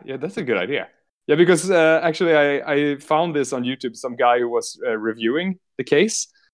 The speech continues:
Uh, it was this hilarious, I don't know what he was called. Uh, some guy with a beard is like, Oh, hello there, fellows. Let's go through this army case.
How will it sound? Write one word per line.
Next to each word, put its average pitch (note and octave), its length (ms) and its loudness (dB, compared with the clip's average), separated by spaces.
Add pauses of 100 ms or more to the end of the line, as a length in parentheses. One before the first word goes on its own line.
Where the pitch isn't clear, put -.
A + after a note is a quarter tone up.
(200)
Uh, A#2 220 4
it A#2 60 4
was B2 140 2
this B2 160 2
hilarious, B2 480 4
I A#2 100 2
don't A2+ 80 2
know G#2+ 100 2
what G2+ 140 2
he G2+ 60 0
was G2 200 -6
called. G2+ 300 0 (320)
Uh, G2+ 420 2 (180)
some - 340 -2
guy C#3 160 4
with C3 140 4
a - 20 4
beard A#2+ 220 6
is A#2+ 100 2
like, A#2 140 0 (180)
Oh, G3 480 4
hello A#3 400 4
there, E3 420 0
fellows. B2+ 580 0
Let's - 280 -4
go A3 220 0
through G3 360 -2
this D#3+ 160 -6
army C#3+ 300 2
case. - 640 -8